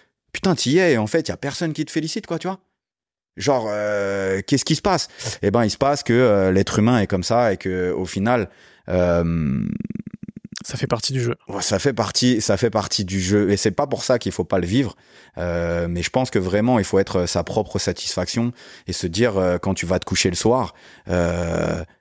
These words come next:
Speaker 1: Ouais, putain, je suis fier de ce que j'ai fait. » Tu vois, si je meurs demain, euh, ben, franchement, j'ai fait des trucs de ouf,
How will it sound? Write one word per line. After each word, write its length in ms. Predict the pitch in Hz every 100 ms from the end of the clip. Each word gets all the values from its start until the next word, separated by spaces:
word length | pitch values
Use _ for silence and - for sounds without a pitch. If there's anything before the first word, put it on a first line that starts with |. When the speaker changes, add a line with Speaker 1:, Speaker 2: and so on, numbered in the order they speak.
| _ _ _ _ _
Speaker 1:
Ouais, 280 | - 98 110
putain, 220 | 90 104
je 40 | 98
suis 100 | 90
fier 260 | - 98 87
de 80 |
ce 80 | 90
que 100 | -
j'ai 140 | 85 80
fait. » 180 | 87 85
Tu 80 |
vois, 100 | 87
si 160 | - 139
je 60 | 127
meurs 200 | 117 107
demain, 440 | 104 113 120 101
euh, 600 | 87 85 85 90 90 82
ben, 440 | 80 85 90 90 87
franchement, 320 | 98 - 110
j'ai 140 | 92
fait 120 | -
des 120 | 85 87
trucs 220 | - 78
de 120 | 90
ouf, 280 | 104 110